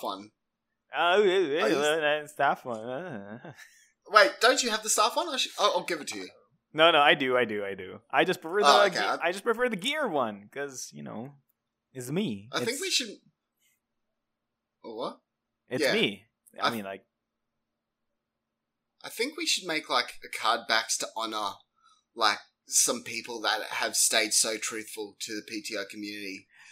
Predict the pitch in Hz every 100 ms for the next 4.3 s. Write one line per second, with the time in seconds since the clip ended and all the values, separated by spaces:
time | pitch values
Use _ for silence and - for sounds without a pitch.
0 | - 139 160 160 165 127 143 196 190 131
1 | 127 123 117 104 107 _ _ _ _ _
2 | _ _ _ - 170 156 147 135 156 123
3 | 135 135 - 123 113 113 110 104 107 110
4 | 101 117